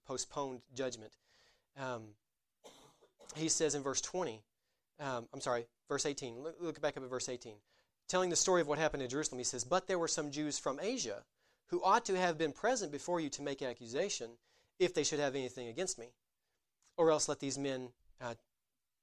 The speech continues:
themselves tell what misdeed they found when I stood before the council." In other words, what he's arguing is, the men who are here today, who traveled from Jerusalem to Caesarea to accuse me, weren't actually there in the temple. So how can they possibly testify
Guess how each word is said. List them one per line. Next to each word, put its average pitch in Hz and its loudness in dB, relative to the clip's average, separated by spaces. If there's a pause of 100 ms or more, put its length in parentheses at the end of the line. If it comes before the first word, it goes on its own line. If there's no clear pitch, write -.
themselves 151 2
tell 151 2
what 156 2
misdeed 143 -2
they 127 -2
found 127 -4
when 127 -4
I 117 -2
stood 131 -4
before 120 -8
the 107 -16
council." 127 -10
In 151 -6
other 165 -2
words, 147 -2
what 151 0
he's 139 -4
arguing 151 0
is, 120 -6 (380)
the - -8
men 226 4
who 226 2
are 175 4
here 208 -4
today, 131 -6 (260)
who 139 -8
traveled 180 4
from 170 2
Jerusalem 165 -2
to 156 -6
Caesarea 156 0
to 127 -6
accuse 202 -8
me, 123 -8 (400)
weren't 160 -6
actually 156 -8
there 131 -6
in 120 -8
the 113 -12
temple. - -14 (1400)
So - -12
how 170 -2
can 202 -8
they 190 -2
possibly 180 -6
testify 160 -4